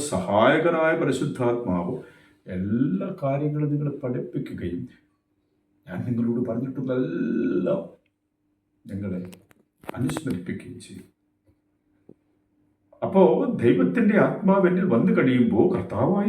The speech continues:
യേശു എന്നെ എന്തെല്ലാം പഠിപ്പിച്ചു, കർത്താവായ യേശു എന്നോട് എന്തെല്ലാം പറഞ്ഞു, അതെല്ലാം എന്നെ ഉദ്ബോധിപ്പിക്കുമെന്നാണ്. അതല്ലേ യെശയ്യാ പറയുന്നത്?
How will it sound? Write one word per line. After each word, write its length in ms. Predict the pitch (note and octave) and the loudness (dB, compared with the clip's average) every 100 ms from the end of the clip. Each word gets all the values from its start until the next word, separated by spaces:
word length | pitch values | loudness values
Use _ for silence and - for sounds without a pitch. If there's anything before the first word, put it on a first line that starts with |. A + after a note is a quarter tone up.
| F3+ | 6
യേശു 300 | F3+ F3+ G#3+ A3 - - - G2+ | 6 4 -2 -4 -4 -16 -12 -2
എന്നെ 160 | B2+ C#3+ | 0 0
എന്തെല്ലാം 360 | B2+ E3 F#3 F#3+ | 0 -2 0 0
പഠിപ്പിച്ചു, 340 | F3+ F3+ - B2+ B2 | 2 2 0 2 2
കർത്താവായ 420 | A2 A#2+ G3 F#3+ F#3 | 2 2 2 2 4
യേശു 180 | F3+ F#3+ F3+ | 4 4 2
എന്നോട് 220 | D#3 F3 D3+ | 2 0 0
എന്തെല്ലാം 320 | F3+ G3+ F#3+ D3 | 0 0 0 0
പറഞ്ഞു, 280 | D3 F#3+ G#3 - - - | 0 0 -2 -4 -10 -6
അതെല്ലാം 460 | C3+ C3 D#3+ G#3+ A3+ - - A#2+ | 0 2 2 0 -2 -4 -6 -4
എന്നെ 220 | E3+ F#3+ G3+ - B2+ | -2 -2 -2 -4 -4
ഉദ്ബോധിപ്പിക്കുമെന്നാണ്. 1040 | B2+ F#3 F#3+ F3+ - - A#3+ - G#2 - - _ _ _ - | -2 0 0 0 0 0 -2 -2 -6 -8 -14 _ _ _ -8
അതല്ലേ 320 | B2+ B2 C3 F#3 | -2 2 4 4
യെശയ്യാ 360 | F3+ - F3+ F3+ F3+ | 2 4 6 6 4
പറയുന്നത്? 460 | E3+ F3+ F3+ F3+ | 2 2 4 2